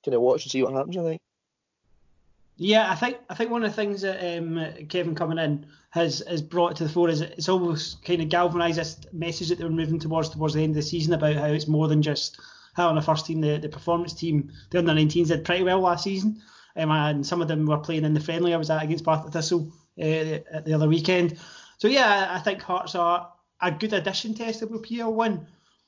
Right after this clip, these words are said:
Speaker 2: Here's a question for you, Campbell. We have Hearts, Hibs, Rangers and Celtic all now in S W P L one. Do you think we're gonna see one of the big city derbies in one of the four main stadiums this season?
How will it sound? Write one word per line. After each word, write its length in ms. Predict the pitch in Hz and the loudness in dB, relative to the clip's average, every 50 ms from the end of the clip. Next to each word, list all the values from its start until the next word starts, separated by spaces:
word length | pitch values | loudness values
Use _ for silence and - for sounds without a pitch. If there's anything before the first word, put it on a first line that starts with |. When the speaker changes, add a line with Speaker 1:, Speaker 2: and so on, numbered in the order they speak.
| _ _ _ _ _ _ | _ _ _ _ _ _
Speaker 2:
Here's 220 | - 254 262 254 | 0 2 2 2
a 60 | 269 | 2
question 320 | - 247 240 220 - 233 208 | 0 -2 -2 -2 -4 -4 -4
for 180 | - 208 190 | -4 -4 -4
you, 80 | 165 156 | -6 -6
Campbell. 460 | 156 165 151 143 135 165 170 - - _ _ _ _ _ _ _ _ _ _ _ _ _ 208 | -6 -6 -6 -6 -6 -8 -10 -10 -12 _ _ _ _ _ _ _ _ _ _ _ _ _ -4
We 140 | 185 214 | -2 -2
have 240 | 196 180 214 202 196 | 0 2 0 0 0
Hearts, 300 | - - 247 302 - - | 0 0 0 0 0 0
Hibs, 200 | 226 214 202 185 | -2 -2 -2 -2
Rangers 240 | 214 208 190 180 185 | -2 -4 -4 -4 -8
and 120 | 190 170 | -8 -8
Celtic 500 | 151 180 180 185 180 - 190 - - - - - _ - | -6 -4 -4 -4 -4 -4 -6 -6 -6 -12 -20 -20 _ 0
all 300 | 180 196 190 190 190 190 | 2 4 4 4 2 2
now 200 | 170 175 170 170 | 0 0 0 0
in 140 | 180 175 | 0 -2
S 180 | 165 160 156 156 | -4 -6 -6 -6
W 240 | 170 156 160 160 151 | -8 -6 -6 -8 -6
P 180 | - - 165 | -6 -4 -2
L 120 | 160 156 147 | -2 -2 -2
one. 280 | 143 147 143 139 139 - - _ _ _ _ _ _ _ _ - | -2 -2 -4 -4 -8 -10 -16 _ _ _ _ _ _ _ _ 0
Do 100 | 196 220 | 2 4
you 140 | 226 233 214 | 4 4 4
think 200 | 226 220 214 190 | 2 0 -2 -2
we're 100 | 190 170 | -2 0
gonna 180 | 180 175 175 | 0 0 0
see 240 | 160 - - 185 170 | 0 -2 -4 -2 0
one 140 | 165 175 170 | 0 0 0
of 40 | 165 | 0
the 80 | 165 | 0
big 220 | 156 170 170 160 - | 0 0 -2 -2 -4
city 260 | - - - 170 165 | -4 -4 -4 -4 -4
derbies 480 | 156 147 151 160 156 175 170 156 151 | 0 2 2 2 2 0 -2 -4 -4
in 240 | - - 170 160 156 | -6 -4 -2 0 0
one 140 | 151 151 151 | 2 2 2
of 80 | 151 151 | 2 2
the 240 | 147 147 143 143 | 2 0 0 -2
four 560 | 143 - - 175 175 170 170 165 160 156 156 156 | -4 -4 0 2 4 6 6 6 4 4 2 0
main 220 | 156 160 160 156 151 | -2 -2 0 0 0
stadiums 500 | 151 - 156 151 143 143 160 151 147 139 | 0 -2 -2 -2 -2 0 0 2 2 0
this 140 | 151 147 - | 0 -2 -4
season? 320 | - 135 135 139 135 - | -4 -4 -4 -4 -6 -8